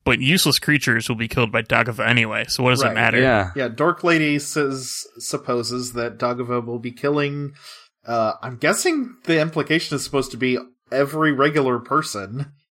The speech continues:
Speaker 1: Just everyone.
Speaker 3: Is anyone useless by, I don't know what, le-, like, what recording, or what level,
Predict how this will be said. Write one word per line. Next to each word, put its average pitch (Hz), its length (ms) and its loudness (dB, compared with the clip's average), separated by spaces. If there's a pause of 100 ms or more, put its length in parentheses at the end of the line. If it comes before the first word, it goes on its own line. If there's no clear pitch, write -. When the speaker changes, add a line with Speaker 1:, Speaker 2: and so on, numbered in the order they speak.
(580)
Speaker 1:
Just 247 240 0
everyone. 123 600 2 (640)
Speaker 3:
Is - 80 -12
anyone 139 380 2
useless 151 580 2
by, 101 460 2 (680)
I 101 80 0
don't 113 220 2
know 117 140 4
what, 117 300 4 (260)
le-, 110 360 2
like, 107 400 2
what 110 220 2
recording, 120 460 0
or 104 160 4
what 110 260 2 (140)
level, 107 640 2